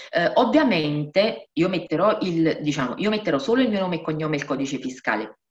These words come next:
mm, dove sono nato e queste cose qua, però qui l'indirizzo, io non metterò il mio indirizzo, io metterò l'indirizzo della scuola, perché io sono domiciliata per la pratica che sto effettuando a scuola,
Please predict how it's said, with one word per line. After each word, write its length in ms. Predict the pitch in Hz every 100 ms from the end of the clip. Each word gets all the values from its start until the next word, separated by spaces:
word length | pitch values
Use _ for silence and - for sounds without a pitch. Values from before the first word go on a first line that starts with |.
| 131
mm, 380 | 131 123 127 117 143
dove 260 | 156 151 143
sono 300 | 139 131 143
nato 520 | 214 226 220 190 170
e 120 | 165
queste 240 | 156 -
cose 240 | 139 139 -
qua, 200 | 120 -
però 360 | 226 185 -
qui 320 | - 220 135 - -
l'indirizzo, 840 | - 190 233 220 175 160 135 - -
io 100 | 165
non 140 | 160
metterò 380 | 160 170 165 156
il 160 | 123 135
mio 280 | 139 135 120
indirizzo, 680 | 120 123 113 - - 113 - - -
io 100 | 151
metterò 300 | 156 269 247
l'indirizzo 460 | 220 208 175 -
della 220 | 147 131
scuola, 420 | 123 - 120 113 117
perché 280 | 143 -
io 140 | 202 190
sono 500 | - 180 127 117 101 - - _
domiciliata 1040 | - 190 214 208 190 170 143 110 107 - - -
per 240 | 190 190
la 140 | 143
pratica 520 | 131 151 139 131 127 117
che 100 | 123
sto 260 | - 147
effettuando 1120 | 120 - 131 127 - 117 107 123 160 285 - - _ _ -
a 100 | 143
scuola, 760 | - - 107 104 113 - -